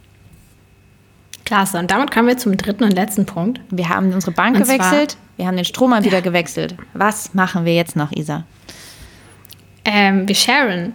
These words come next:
Speaker 1: Sachen. Ähm, sagt euch ja bestimmt was, Sharon, ne, steht ja eigentlich nur für Teilen. Und Teilen machen wir sehr gerne. Und inzwischen kann man ja auch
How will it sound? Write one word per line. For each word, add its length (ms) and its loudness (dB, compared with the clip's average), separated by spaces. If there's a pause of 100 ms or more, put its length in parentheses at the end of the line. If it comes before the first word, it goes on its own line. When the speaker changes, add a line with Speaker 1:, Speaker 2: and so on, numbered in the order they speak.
Speaker 1:
Sachen. 600 -2
Ähm, 380 -6 (760)
sagt 280 0
euch 100 -2
ja 80 -2
bestimmt 280 -2
was, 180 -2
Sharon, 360 0 (140)
ne, 260 2
steht 240 -4
ja 80 -6
eigentlich 300 -6
nur 100 -4
für 140 -10 (200)
Teilen. 600 2 (200)
Und 220 2
Teilen 380 0
machen 320 -4
wir 120 -6
sehr 180 -4
gerne. 320 -2 (100)
Und 120 2
inzwischen 340 2
kann 160 -2
man 200 4
ja 120 0
auch 120 -6